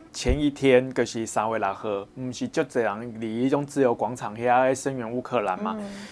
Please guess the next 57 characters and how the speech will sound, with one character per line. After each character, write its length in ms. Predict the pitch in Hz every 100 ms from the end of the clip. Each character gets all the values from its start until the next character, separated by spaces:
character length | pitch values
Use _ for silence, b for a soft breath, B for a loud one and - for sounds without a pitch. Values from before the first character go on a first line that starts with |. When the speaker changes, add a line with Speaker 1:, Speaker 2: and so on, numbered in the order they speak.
| B - - -
Speaker 1:
原 180 | 165
本 220 | 190 220 202
我 100 | 196
嘛 140 | 151
有 80 | 123
想 160 | -
要 100 | 123
去 160 | 139 123
啊， 100 | 104
但 100 | 117
是 60 | 107
因 100 | 113
为 140 | 120
咱 180 | 131 139
走 200 | 139 127
行 100 | 120
程 140 | 110 107
无 180 | 98 98
法 140 | 113
度 280 | 127 95 98
啊。 140 | 101 226
Speaker 2:
嗯。 60 |
Speaker 1:
我 280 | 180 185 190
亲 160 | 170 151
像 80 |
我 160 | 143 180
有 80 | 143
一 20 |
个 200 | 127 120
学 220 | - 139
姐， 200 | 139 123
伊 80 | 104
个 80 | 101
有 100 | - -
去， 200 | 104 - b b b
因 160 | 156 151
讲 140 | 156
是 120 | 156
一 20 | 120
个 140 | 113
美 100 | 117
国 180 | 127 120
人， 120 | 104 87 - -
Speaker 2:
嗯。 200 | 233 208
Speaker 1:
然 140 | 143 147
后 80 |
因 120 | 165 143
的 140 | 139
朋 220 | 139 139
友 100 | 151
足 160 | 135 165
侪 180 | - 113
人 40 |
伫 340 | 101 107 107
乌 100 | 110
克 200 | 117 -
兰。 180 | 95 -